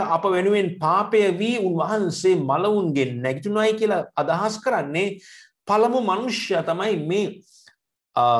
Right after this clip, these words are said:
ස්වභාවය, අලුත් ස්වභාවයකට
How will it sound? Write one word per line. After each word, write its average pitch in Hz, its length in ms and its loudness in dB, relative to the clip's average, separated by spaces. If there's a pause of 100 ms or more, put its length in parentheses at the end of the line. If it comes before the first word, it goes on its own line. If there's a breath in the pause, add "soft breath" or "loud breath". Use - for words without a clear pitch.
(120)
ස්වභාවය, 214 960 2 (840 soft breath)
අලුත් 233 420 2 (260)
ස්වභාවයකට 202 960 0